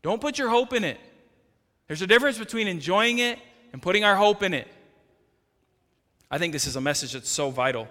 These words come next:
to those kids who are, like, sophomores, juniors, seniors in high school,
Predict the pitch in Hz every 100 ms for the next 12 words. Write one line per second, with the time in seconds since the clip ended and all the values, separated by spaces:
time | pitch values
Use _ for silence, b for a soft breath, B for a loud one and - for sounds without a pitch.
0 | - _ b b b b b - 143 143
1 | 131 - 160 147 120 147 127 127 120 -
2 | - b b b b _ _ _ _ _
3 | - - 143 139 - 135 131 127 123 -
4 | 139 139 131 123 - 139 131 127 117 127
5 | 123 - 131 123 120